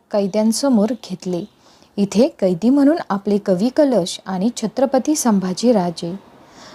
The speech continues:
दोन्ही कैद्यांच्या अंगावरचे विदूषकी कुर्तेही त्या पथकाने टराटर ओरबाडून काढले. उरले तक्ता कुलाह आणि साखळदंडाखाली अडकून पडल्याने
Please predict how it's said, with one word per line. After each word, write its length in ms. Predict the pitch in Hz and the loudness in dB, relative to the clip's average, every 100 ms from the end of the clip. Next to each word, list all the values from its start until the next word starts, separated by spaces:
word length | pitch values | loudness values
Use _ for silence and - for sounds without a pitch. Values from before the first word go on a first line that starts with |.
| - - | -20 -4
दोन्ही 320 | 254 320 330 392 | 2 2 2 0
कैद्यांच्या 680 | 359 269 302 294 285 285 302 _ _ _ - | 2 2 2 0 2 2 2 _ _ _ -6
अंगावरचे 720 | 226 208 214 285 311 294 311 | 0 2 4 4 2 2 -4
विदूषकी 720 | 262 220 220 220 240 208 240 240 _ _ _ _ _ _ _ _ _ - | -4 -4 -4 -4 -6 -4 -6 -6 _ _ _ _ _ _ _ _ _ 2
कुर्तेही 760 | 285 277 - 339 294 240 214 208 | 4 4 2 0 4 2 2 2
त्या 100 | 240 | 0
पथकाने 680 | 226 220 240 220 220 208 247 | 0 -4 -4 -2 0 2 0
टराटर 600 | 247 220 247 254 208 175 202 _ _ - | 2 4 2 0 -2 -2 -6 _ _ -4
ओरबाडून 520 | 214 208 196 202 226 | 0 0 0 0 -2
काढले. 520 | 254 214 185 180 170 185 _ _ _ _ | -2 -4 -4 -6 -8 -10 _ _ _ _
उरले 360 | 214 202 202 226 - _ _ _ _ _ - | -2 0 2 0 -2 _ _ _ _ _ -2
तक्ता 340 | 233 - 302 | -2 0 -2
कुलाह 520 | 330 269 240 269 226 185 - _ - | -2 -2 2 2 0 -6 -8 _ -4
आणि 380 | 233 254 208 202 | 2 4 2 0
साखळदंडाखाली 1160 | - 214 - 220 214 220 202 202 - 226 196 165 _ | -2 -4 -4 -4 0 0 0 -2 -2 -2 -2 -4 _
अडकून 420 | 202 190 190 226 220 | 0 0 0 -2 0
पडल्याने 560 | 220 190 214 247 180 | 0 2 2 4 2